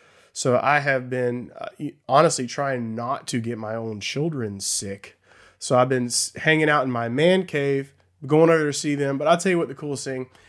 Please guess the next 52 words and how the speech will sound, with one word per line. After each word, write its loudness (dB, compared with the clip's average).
I 6
was 4
working -4
on -2
some -8
stuff -2
in -8
my -6
studio -6
at -10
home -6
this -10
week, -8
and 0
I 0
turned 0
around, 0
and -6
my 2
middle -2
child -6
was -12
just -6
standing -6
there -8
like, -8
"Dad," -4
'cause -2
he 0
wanted -2
to -10
talk -4
about, -12
and -2
I, 0
I -4
thought, -2
you 4
know, 6
how 2
cool 2
is 0
it -6
that -2
we're 6
at 0
this -4
stage -2
of -4
life 0
right -8
now -14